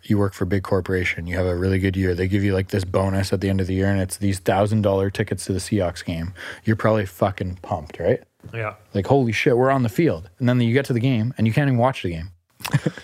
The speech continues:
Speaker 1: You're
Speaker 2: That'd
Speaker 1: watching
Speaker 2: be
Speaker 1: the
Speaker 2: so
Speaker 1: T Vs
Speaker 2: sad,
Speaker 1: above you.
Speaker 2: yeah. And you have no idea before you get the tickets, right?
Speaker 1: No
Speaker 2: Like,
Speaker 1: clue.
Speaker 2: that's the thing. That's good. Good
Speaker 1: Eight to
Speaker 2: info right
Speaker 1: twenty.
Speaker 2: there.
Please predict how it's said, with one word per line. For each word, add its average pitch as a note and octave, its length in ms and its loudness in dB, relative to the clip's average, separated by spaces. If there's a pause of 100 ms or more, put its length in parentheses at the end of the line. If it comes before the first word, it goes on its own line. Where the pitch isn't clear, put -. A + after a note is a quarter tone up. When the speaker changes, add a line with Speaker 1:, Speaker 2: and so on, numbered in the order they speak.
(180)
Speaker 1:
You're A2 100 4
Speaker 2:
That'd - 0 -
Speaker 1:
watching B2+ 240 4
Speaker 2:
be C3 60 2
Speaker 1:
the B2 60 2
Speaker 2:
so - 100 -2
Speaker 1:
T D#3 60 2
Vs D#3 140 4
Speaker 2:
sad, G#2 240 -2
Speaker 1:
above F#2 160 0
you. G2 60 -4
Speaker 2:
yeah. F#2+ 200 -4 (840)
And C3 100 -4
you C3+ 80 2
have B2 100 0
no C3+ 120 2
idea B2 300 0
before A2 280 -4
you G#2 100 -4
get G#2 140 -2
the G2 60 -16
tickets, G2+ 420 -6
right? A2 200 -2
Speaker 1:
No G2+ 120 4
Speaker 2:
Like, F2+ 100 -2
Speaker 1:
clue. - 80 -8
Speaker 2:
that's G2+ 160 -4
the G2+ 80 -6
thing. G2 360 -4 (1000)
That's G#2 180 -4
good. B2 260 0 (160)
Good C3 120 0
Speaker 1:
Eight - 40 6
to D3 60 4
Speaker 2:
info E3+ 200 0
right A#2+ 180 2
Speaker 1:
twenty. G#2+ 180 -2
Speaker 2:
there. G2 80 -10